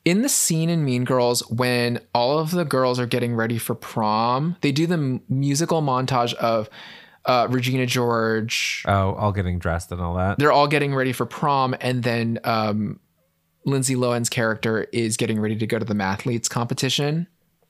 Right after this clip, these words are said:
Speaker 1: You know, like, they're all, they're all, it's like, what is it called? They're putting on their
Speaker 2: Yeah.
Speaker 1: armor
Speaker 2: Yeah, yeah,
Speaker 1: type of,
Speaker 2: yeah.
Speaker 1: it's that trope of, like, getting ready for battle scene,
Speaker 2: Yeah.
Speaker 1: musical montage. This song plays in the background of that scene.
Speaker 2: Huh.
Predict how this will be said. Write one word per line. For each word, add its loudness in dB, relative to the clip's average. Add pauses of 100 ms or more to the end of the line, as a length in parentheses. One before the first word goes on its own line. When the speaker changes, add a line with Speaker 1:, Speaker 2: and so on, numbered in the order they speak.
(1400)
Speaker 1:
You 2
know, 4
like, 2
they're 2
all, 2
they're 2
all, 0
it's -2
like, -4
what -2
is -2
it -4
called? -2
They're -2 (280)
putting 0
on 2
their 2
Speaker 2:
Yeah. 4
Speaker 1:
armor -2
Speaker 2:
Yeah, 0
yeah, -10
Speaker 1:
type 0
of, 0
Speaker 2:
yeah. -6 (200)
Speaker 1:
it's 0
that 2
trope 2
of, -2
like, -4 (120)
getting 0
ready 0
for -2
battle 0
scene, -2
Speaker 2:
Yeah. -2 (100)
Speaker 1:
musical 0
montage. 0 (260)
This 0
song 2
plays -2
in -2
the 0
background 0
of -2
that -2
scene. -8
Speaker 2:
Huh. 2